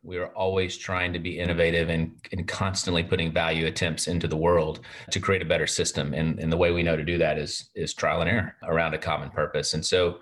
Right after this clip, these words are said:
to your question of how did we get from here to there, starting at, at Village Health Partners when I was a family physician of the first level three N C Q A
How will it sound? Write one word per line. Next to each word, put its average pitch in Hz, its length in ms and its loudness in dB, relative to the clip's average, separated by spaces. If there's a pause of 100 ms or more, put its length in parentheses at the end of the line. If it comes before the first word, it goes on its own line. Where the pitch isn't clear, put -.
to 120 100 0
your 117 100 4
question 147 540 2
of 104 420 2 (480)
how 113 160 0
did 123 120 0
we 110 100 2
get 104 180 -2
from 92 120 -2
here 110 160 2
to 92 80 0
there, 90 480 2 (260)
starting 101 480 2
at, 80 200 -4
at 80 120 -10
Village 92 380 0
Health 95 260 0
Partners 95 420 0
when 87 140 -4
I 87 80 -2
was 87 180 -4
a 85 80 -12
family 95 420 0
physician 90 720 -4 (260)
of 85 220 0
the 80 100 -4
first - 540 0 (260)
level 92 360 0
three 95 760 0 (420)
N 95 140 2
C 92 220 -2
Q 90 340 0
A 90 580 2